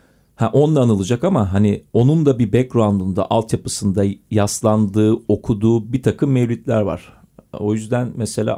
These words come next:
Aşık Paşa'nın Garipnamesini burada zikredebiliriz. On iki bin beyitlik muhteşem bir eserdir yani, o başka bir şey. Bizim, e, Osmanlı birincileri kaynaklarından sevdiğimiz ve sıklıkla andığımız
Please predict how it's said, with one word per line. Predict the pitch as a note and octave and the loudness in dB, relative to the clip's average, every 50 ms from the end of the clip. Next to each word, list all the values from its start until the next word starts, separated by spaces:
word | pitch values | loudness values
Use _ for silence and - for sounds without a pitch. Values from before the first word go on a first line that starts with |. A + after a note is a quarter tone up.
| A2+ | -2
Aşık | G#2+ G#2 - - - - | -2 -2 -4 -6 -8 -6
Paşa'nın | - A2 - - - A2 A2 A#2 A2 | -6 -6 -4 -4 -4 -4 -4 -2 -2
Garipnamesini | A2 G#2+ G#2+ - - A2+ A2 G#2 G#2 G2+ G2+ - - G#2+ G2+ G2+ - - - - - | -2 -2 -2 -2 -4 -2 -2 -2 -2 -2 -4 -6 -4 -4 -4 -4 -4 -8 -14 -12 -6
burada | G#2+ G2+ G2 G#2 A2 G#2+ | -6 -4 -2 -2 -2 -2
zikredebiliriz. | G2 G#2+ - - A#2+ F#2+ A2 G2+ G2+ G#2+ A2 G2+ G2+ - - - | -2 -6 -8 -6 -4 -2 -2 -4 -4 -4 -6 -6 -8 -8 -6 -2
On | A2+ A#2 | 0 0
iki | A#2 A2 - A#2 G#2 | 0 0 0 0 0
bin | A2+ A2 A2 F#2+ G2+ | 2 2 2 2 2
beyitlik | A2+ G#2+ G2 - - A2 A2 - | 2 2 0 -2 -4 -6 -4 -2
muhteşem | G#2+ G2 F#2 - G#2 - - A2 G2+ G2 F#2+ | -2 -2 -2 -2 -4 -4 -2 -2 -2 -2 -2
bir | - - | -4 -6
eserdir | - - - - B2 A#2 - - A#2+ | -10 -12 -14 -16 -16 -18 -18 -18 -18
yani, | - C3 C3+ B2+ B2+ A2+ | -18 -18 -18 -18 -18 -16
o | A2 A2 - _ _ - | -16 -18 -20 _ _ -16
başka | - - F2+ - - - F#2 F#2 | -14 -14 -14 -12 -12 -12 -10 -10
bir | F2 - - _ _ _ _ | -10 -12 -14 _ _ _ _
şey. | - - - G2 A2 D3+ - - _ _ _ _ _ _ _ - | -18 -10 -8 -6 -6 -6 -8 -16 _ _ _ _ _ _ _ -6
Bizim, | A2 G2+ F#2 G#2+ A2+ G#2+ A2 - _ _ _ _ _ _ - - | -4 -2 0 0 0 0 -2 -6 _ _ _ _ _ _ -4 0
e, | G#2 F#2+ G2 G2 F#2 - _ - | 0 0 0 0 -4 -6 _ -6
Osmanlı | G#2+ G2 - - - A2+ G#2+ A2 A2+ G2+ F#2+ | -4 -4 -4 -2 0 0 2 2 2 2 2
birincileri | G#2 G#2 G#2 G#2 G2 A2+ A2 G#2+ G2+ - | 0 0 0 0 0 2 0 0 0 0
kaynaklarından | - G#2 G2+ G2+ G2+ - - - - G2 G2 G2+ G2 G#2+ G#2+ G#2 G#2 _ _ _ _ _ _ _ _ _ _ _ _ _ _ _ _ _ | 0 0 2 2 0 -2 -4 -6 -4 -2 -2 -2 0 -2 -2 -4 -6 _ _ _ _ _ _ _ _ _ _ _ _ _ _ _ _ _
sevdiğimiz | - - - - G#2+ G#2+ G2+ F#2+ G#2+ A2 A2 A#2 A2 G2 G2 G2+ | -16 -10 -4 0 0 2 2 2 2 2 2 2 0 -2 -4 -4
ve | G#2+ | -4
sıklıkla | - - - A#2+ - - A#2+ A2+ - - G#2+ | -4 -4 -6 -6 -4 -4 -6 -4 -4 -2 -2
andığımız | G#2 G2+ G2 F#2 G2+ A2 B2+ B2+ | 0 0 0 -2 -2 -2 -4 -4